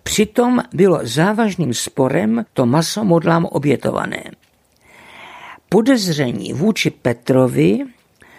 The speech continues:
spočívalo v tom, že možná, řekli si ti staromilci, ten společný hod s pohany byla vlastně účast na pohanské pobožnosti. A tak se na to Petra ptají.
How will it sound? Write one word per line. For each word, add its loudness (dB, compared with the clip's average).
spočívalo 2
v -8
tom, 0
že 0
možná, -2
řekli 0
si -2
ti -2
staromilci, -2
ten -2
společný 0
hod -6
s -10
pohany -6
byla 0
vlastně -4
účast -4
na -6
pohanské -6
pobožnosti. -6
A -6
tak -6
se -4
na -2
to 0
Petra -2
ptají. -8